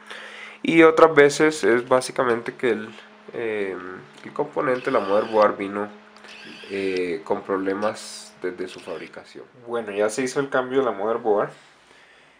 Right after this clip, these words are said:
y vamos a mostrarles la secuencia acá, encendiéndola. Si ven que el bombillo arranca, luego sigue el de ram y acá está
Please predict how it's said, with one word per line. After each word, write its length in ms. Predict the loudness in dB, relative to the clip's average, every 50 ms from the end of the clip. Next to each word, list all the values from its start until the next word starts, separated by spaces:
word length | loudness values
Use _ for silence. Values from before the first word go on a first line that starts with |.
| _ _ _
y 160 | -14 -10 -8 -6
vamos 300 | -6 -6 -6 -6 -6 -4
a 20 |
mostrarles 800 | -6 -6 -8 -6 -4 -2 0 0 0 -2 -4 -6 -6 -8 -8 -6
la 160 | -4 -4 -4
secuencia 760 | -6 -10 -14 -10 -8 -8 -8 -8 -10 -14 -14 -10 -8 -8 -8
acá, 340 | -8 -6 -6 -6 -6 -6 -10 -16 _ _ _ _ _ _ _ _ _ _ _ _ _ _ _ _ -20 -20 _ _ _ _ _ _ -20
encendiéndola. 840 | -20 -20 -20 -20 -20 _ -20 -18 -18 -18 -16 -16 -16 -14 -14 -16 -16 -18 -20 -20 _ _ _ _ _ _ _ _ _ _ _ _ _ _ _ _ _ _ _ _ _ _ _ _ _ _
Si 160 | -20 -16 -14
ven 180 | -14 -14 -12 -12
que 80 | -12
el 60 | -10
bombillo 480 | -10 -10 -8 -8 -8 -6 -6 -6 -6 -6 -10 -12 -14
arranca, 640 | -14 -10 -8 -6 -6 -6 -8 -6 -6 -6 -6 -6 -8 -16 -20 -20 -16
luego 220 | -12 -12 -10 -10
sigue 240 | -12 -12 -12 -10 -8
el 120 | -8 -6 -6
de 80 | -6
ram 280 | -4 -2 -2 -2 -2 -4 -8 -16 -20 -20 -20 -20 -20 -20 -20 -20 -20 -20 -20 -20 _ -20 -20 _ _ _ _ -10
y 80 | -6 -6
acá 300 | -6 -2 0 0 0 0
está 420 | 0 -2 -4 -4 -4 -4 -6 -10